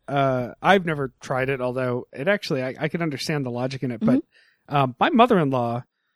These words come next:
Speaker 1: uh, who I don't think will mind I share this, I mean, lost over the course of the last year or so, like,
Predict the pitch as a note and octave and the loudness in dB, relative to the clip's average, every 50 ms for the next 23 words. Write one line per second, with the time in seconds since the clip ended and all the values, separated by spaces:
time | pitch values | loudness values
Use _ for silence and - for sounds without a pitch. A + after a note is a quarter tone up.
0 | _ _ _ - - _ - D3+ D3+ C#3+ C#3 C3 G#2 B2+ A#2 F#3 E3 D3+ - - | _ _ _ -20 -18 _ -2 0 2 2 2 0 0 2 2 2 2 2 0 0
1 | - E3 F3+ B3+ D#4+ A#3+ - G#3+ G3+ - E3 D3 D3+ D3 D3+ E3+ E3+ D3 C#3 C3+ | 0 2 2 2 2 4 4 2 2 4 2 2 2 4 2 4 4 2 2 2
2 | - - F3+ G3 G#3+ F3 B2 A2+ A2+ - - - - _ _ _ _ _ _ _ | 0 2 2 2 2 0 -2 -4 -6 -8 -10 -12 -16 _ _ _ _ _ _ _
3 | _ - - C#3+ D3+ D3 C#3+ C3+ C3 C3 C#3 D3+ F3 F3 F3 D3+ - - - - | _ -4 0 2 4 4 4 2 0 2 4 4 4 4 4 0 -2 -6 -6 -2
4 | C#3+ C#3+ D3 C#3 C#3 - F3 D#3 D3 - C#3+ C3 C3 B2+ C3+ C#3 C3+ - - C#3 | -2 0 0 0 2 2 2 2 2 0 -2 -2 2 2 2 2 0 0 0 2
5 | D#3 D3+ C3 A#2 - - C3 A#2+ A#2 A#2 A#2+ A#2+ A#2+ A#2 A#2 G#2+ - - | 2 2 2 2 0 0 0 0 0 0 0 0 0 -2 -2 -6 -10 -18